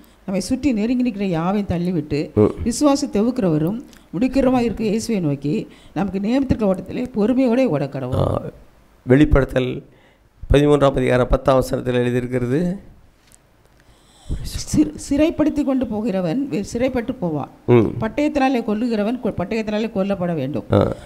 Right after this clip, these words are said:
Speaker 1: பரிசுத்தவான்களுடைய பொறுமையும்
Speaker 2: ஆ.
Speaker 1: விசுவாசமும் இதிலே விளங்கும்.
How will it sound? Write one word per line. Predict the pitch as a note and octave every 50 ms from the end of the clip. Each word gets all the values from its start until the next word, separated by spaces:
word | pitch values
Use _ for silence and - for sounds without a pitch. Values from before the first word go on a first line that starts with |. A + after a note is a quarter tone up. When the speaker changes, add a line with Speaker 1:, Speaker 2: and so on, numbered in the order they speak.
| - - -
Speaker 1:
பரிசுத்தவான்களுடைய | G#3 G#3+ - D4 D4+ D4 C#4+ C4+ C4+ C4+ B3+ G#3 - -
பொறுமையும் | D3+ D#3 D3+ E3 F3 E3+ D#3+ F#3+ A3 B3+ C4 C4+ C#4+ C#4 - - - F#3
Speaker 2:
ஆ. | - - - - - -
Speaker 1:
விசுவாசமும் | A3 A#3+ - - C#4 B3+ A#3 G3 F#3 - F3 F3 G3 A3 A3+ A3+ G#3+ D4+ D#4 - - _ _ _ _
இதிலே | - D#3 D#3+ D#3+ E3+ - G3 G#3+ A#3
விளங்கும். | G#3 E3+ D#3 D#3 D3+ D#3+ D#3+ F3+ G#3 G3 E3 C3